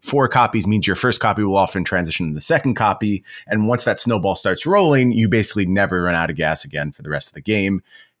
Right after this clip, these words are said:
And it also bridges you from your mid game to late game. Like, Krasis for two is fine in this deck. If you don't have another four mana play, you're very happy to make that in most instances.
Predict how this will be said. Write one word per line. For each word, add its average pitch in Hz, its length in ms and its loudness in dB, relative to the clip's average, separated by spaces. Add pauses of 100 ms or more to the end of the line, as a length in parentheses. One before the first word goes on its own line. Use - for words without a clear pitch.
(240)
And 185 220 2
it 165 160 0
also 127 300 2
bridges 87 440 -2
you 82 380 -4 (380)
from 92 280 -2
your 87 240 0
mid 98 300 -2
game 87 180 -4
to 82 100 -8
late 85 200 -4
game. 82 180 -6
Like, 87 160 -4
Krasis - 420 0
for 147 120 -2
two 110 480 -2 (500)
is 104 160 0
fine 87 420 -2
in 69 100 -8
this 71 200 -6
deck. 71 240 -6
If 85 120 -6
you 120 80 2
don't 127 180 0
have 120 200 2
another 110 220 0
four 98 460 0
mana 90 300 -2
play, 90 280 0
you're 113 180 2
very 101 420 2
happy 92 260 0
to 82 80 -4
make 85 200 -2
that 85 120 0
in 80 100 -4
most 82 280 -6
instances. 85 580 -4